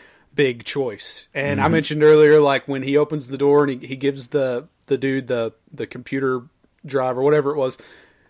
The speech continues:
Speaker 1: he's like, "Oh, hallelujah, you're my savior." Uh,
Speaker 2: Mm.
Speaker 1: and, and here, here's one of those really, uh, subtle references.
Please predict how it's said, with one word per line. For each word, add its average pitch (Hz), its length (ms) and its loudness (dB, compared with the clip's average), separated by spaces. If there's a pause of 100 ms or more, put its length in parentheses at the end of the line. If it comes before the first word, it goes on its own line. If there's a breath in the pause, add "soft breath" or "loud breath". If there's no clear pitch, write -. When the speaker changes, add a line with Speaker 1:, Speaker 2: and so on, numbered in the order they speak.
(120)
Speaker 1:
he's 147 200 -6
like, 139 120 -6
"Oh, 151 220 4
hallelujah, 139 840 0 (120)
you're 127 160 -10
my 131 200 -2
savior." 107 760 -6 (220)
Uh, 120 340 -8 (1000)
Speaker 2:
Mm. 104 460 -4 (800 soft breath)
Speaker 1:
and, 156 360 2 (220)
and 151 260 -4 (100)
here, 156 340 -8
here's 165 260 0
one 180 140 0
of 175 80 -2
those 175 300 0
really, 165 480 2
uh, 135 360 4
subtle 165 420 2
references. 131 760 -2